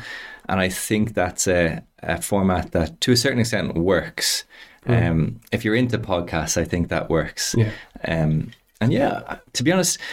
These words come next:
Speaker 1: what you call 'em, like, I just absolutely love it.
Speaker 2: Mm.
Speaker 1: Yeah, I love doing this. And I've said this on the podcast about four hundred times, and people are really tuning out at this point, but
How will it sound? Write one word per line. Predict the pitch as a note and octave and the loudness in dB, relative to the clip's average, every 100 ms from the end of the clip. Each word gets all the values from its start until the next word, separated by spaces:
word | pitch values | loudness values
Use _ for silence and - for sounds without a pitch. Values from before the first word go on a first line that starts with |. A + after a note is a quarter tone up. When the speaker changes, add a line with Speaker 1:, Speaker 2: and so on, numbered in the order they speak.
| - - | -10 -2
Speaker 1:
what | B2 | 0
you | A2+ | 4
call | A2+ | 4
'em, | G2+ | 4
like, | F2+ E2+ - | 2 0 0
I | A2+ A#2+ A#2 G2+ F#2+ | 2 4 4 2 0
just | - G#2 - - - | 0 0 0 -2 -4
absolutely | F#2 - F#2+ E2+ - | -4 -2 0 0 0
love | D#2 D#2+ | 2 0
it. | - - - - | 0 -8 -14 -4
Speaker 2:
Mm. | A#2+ A2 A2+ | 2 2 2
Speaker 1:
Yeah, | F#2+ - | -4 -4
I | - | -2
love | A#2+ A#2+ | 2 2
doing | G2+ D#2 | 2 -2
this. | D#2 - - | -2 -2 -2
And | F2 | -2
I've | F2 | 0
said | G#2+ | 0
this | F2 - | 0 2
on | E2+ | 2
the | E2+ | 2
podcast | E2 D#2+ | 0 0
about | D#2 D#2+ | -2 0
four | F#2 | 0
hundred | E2+ E2 | 2 0
times, | D#2+ E2 D#2+ | 0 0 2
and | D#2+ | 0
people | D#2+ E2 E2 | 0 0 0
are | |
really | D#2+ D#2 D2+ | 0 0 0
tuning | - - D#2+ D#2 | -4 -2 0 2
out | E2 | 0
at | - | -2
this | D#2 | -6
point, | - D#2 C#2+ | -2 -4 -2
but | C#2+ - | -4 -4